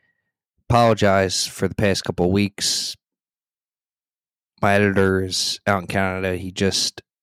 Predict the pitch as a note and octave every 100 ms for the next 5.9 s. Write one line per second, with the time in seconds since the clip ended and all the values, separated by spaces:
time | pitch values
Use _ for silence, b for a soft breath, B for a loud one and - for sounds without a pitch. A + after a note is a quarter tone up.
0 | _ _ _ _ _ G2+ G#2 A#2+ B2 A#2
1 | F#2+ F#2 F2+ - - G2 F2+ F#2 G#2 -
2 | G#2 G2 F#2+ - - G#2+ A2+ A2 G#2 -
3 | F2 F2 E2+ - - F2 F#2 G2 - G2
4 | G2 G2 G2+ G2+ F#2 G2 F#2+ F2 F#2 -
5 | G2+ G2 G2 - G#2+ G#2 G2+ F2 F2